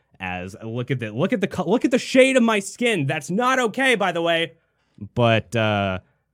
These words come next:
I don't know. We tend to adapt to it. But, uh, being forced to translate all day, just a lot of, a lot of, you know how you have those days where a lot of things just go wrong all at the same time, and you're just kinda, you're just emotionally beat for the day.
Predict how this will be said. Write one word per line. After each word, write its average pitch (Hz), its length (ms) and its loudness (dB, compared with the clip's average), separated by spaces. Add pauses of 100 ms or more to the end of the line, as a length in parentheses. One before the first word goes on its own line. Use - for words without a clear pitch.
(340)
I 101 100 -6
don't 87 100 -8
know. 76 160 -14 (140)
We 85 120 -12 (240)
tend 90 180 -8
to 69 60 -12
adapt 73 380 -16
to 80 120 -10
it. 73 100 -16 (120)
But, 110 300 -4
uh, 110 180 0 (500)
being 233 200 -2
forced 196 240 2
to 120 80 -6
translate 160 440 0
all 139 140 2
day, 131 220 2
just 147 160 0
a 190 80 -2
lot 220 300 0
of, 165 100 -2
a 190 100 -4
lot 202 320 -4
of, 156 80 -4
you 214 140 -2
know 226 100 2
how 175 80 2
you 113 140 0
have 101 160 -4
those 90 180 -10
days 90 320 -8
where 101 100 -8
a 90 60 -10
lot 113 300 -2
of 101 100 -8
things 101 220 -8
just 92 180 -14
go 104 140 -6
wrong 101 320 -2
all 98 100 0
at 95 80 -4
the 90 60 -12
same 87 260 -8
time, 92 420 -6
and 90 80 -8
you're 92 100 -8
just 95 180 -12
kinda, 90 480 -8
you're 101 120 -4
just 98 200 -10
emotionally 87 480 -12
beat 82 260 -12
for 98 120 -12
the 90 80 -10
day. 90 320 -8